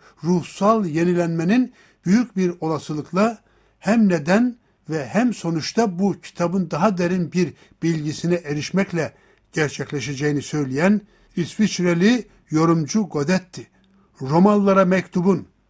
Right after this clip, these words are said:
inanlıların kelimesi kelimesine ezberlemesine gerçekten değen ve insanın ruhu için günlük ekmek olarak her gün okuması gereken İncil'in gerçek büyük eseri ve en saf müjde olduğunu yazan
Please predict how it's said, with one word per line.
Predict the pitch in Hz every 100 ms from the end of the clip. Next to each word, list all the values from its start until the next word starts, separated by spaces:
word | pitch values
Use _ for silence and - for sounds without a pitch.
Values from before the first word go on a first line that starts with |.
| _ _ _ _ -
inanlıların | 175 180 180 190 196 214 123 _ _ _ -
kelimesi | 170 175 180 185 - 247
kelimesine | - 185 185 185 - 190
ezberlemesine | 180 165 170 147 180 170 175 180 170 - 190 185
gerçekten | 139 175 165 - 160 - 185 156
değen | 160 170 208 220
ve | 185 180 - - -
insanın | 175 175 170 190 180
ruhu | 170 170
için | 208 156 - 170 -
günlük | 170 170 220 233 -
ekmek | 156 151 175 175
olarak | 165 165 170 139 - _ -
her | 190 240 214
gün | 190 185
okuması | 160 - 170 151 165
gereken | 160 151 196 220 214 - - -
İncil'in | 165 156 160 160 139
gerçek | 156 156 - 202 185 -
büyük | 165 170 147
eseri | 135 151 196 208
ve | 185 - _ _ -
en | 202 233
saf | 180 180 180 143
müjde | 147 170 151 139 185
olduğunu | 180 165 160 185
yazan | 170 147 165 208